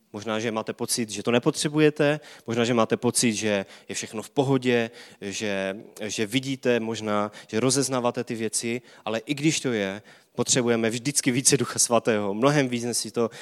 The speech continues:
dokážeme představit. A tak bych vás chtěl vyzvat, abyste se opravdu teďka, eh, ponořili do té chvály, abyste možná poslouchali, ale abyste se zároveň modlili: „Prosím, Duchu Svatý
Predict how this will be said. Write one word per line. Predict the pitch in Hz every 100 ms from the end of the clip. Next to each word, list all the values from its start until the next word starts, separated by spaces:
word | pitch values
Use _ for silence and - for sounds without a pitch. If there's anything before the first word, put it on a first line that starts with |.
| - -
dokážeme | 117 117 110 113
představit. | 101 110 - 107 95 90 - _ _ _ _ _ _ _ _ - - -
A |
tak | 131
bych | 127
vás | 127 120
chtěl | 131
vyzvat, | 123 127 120 110
abyste | 110 113 120
se | -
opravdu | 117 131 135 127 131 123 - -
teďka, | 127 - - 131 123
eh, | 131 - 113 110 107 107 110 - _ _ _
ponořili | 131 127 123 127 123
do | 123
té | 117
chvály, | - 117 110 107
abyste | 107 - 113
možná | 110 104
poslouchali, | 95 135 - 131 - 120 113 113 - - -
ale | 110
abyste | 113 110 123
se | 127
zároveň | 120 117 113
modlili: | 113 113 110 110 110 110 - _
„Prosím, | - 127 - 110 101
Duchu | 117 117
Svatý | - 107 101 92